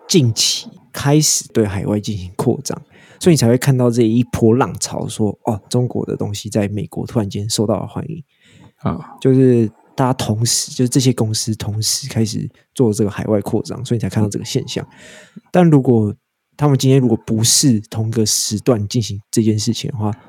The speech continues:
Speaker 1: 说不定就不会有人在意这件事情。
Speaker 2: 哦，就没有这个议题的存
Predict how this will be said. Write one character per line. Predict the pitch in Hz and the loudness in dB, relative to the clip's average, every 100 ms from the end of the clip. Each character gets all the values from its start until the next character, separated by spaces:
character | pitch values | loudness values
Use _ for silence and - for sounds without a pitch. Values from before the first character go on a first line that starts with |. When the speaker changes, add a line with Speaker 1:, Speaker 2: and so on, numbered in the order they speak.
| - | -4
Speaker 1:
说 | 147 | 0
不 | |
定 | 139 131 104 98 - - _ | 4 2 0 -8 -14 -20 _
就 | 165 | 0
不 | 117 110 | 0 2
会 | 120 | 4
有 | 92 | 4
人 | 98 101 | 0 0
在 | 123 | 0
意 | 107 | 0
这 | 110 101 | -2 -4
件 | 98 | -4
事 | - | -8
情。 | - - _ _ _ _ | -12 -14 _ _ _ _
Speaker 2:
哦， | - - 53 - - - | -6 -6 -10 -14 -20 -4
就 | 104 | 2
没 | 101 | 4
有 | 90 | 4
这 | 98 | 2
个 | |
议 | 95 104 | 2 2
题 | - | 2
的 | - | -4
存 | - | -4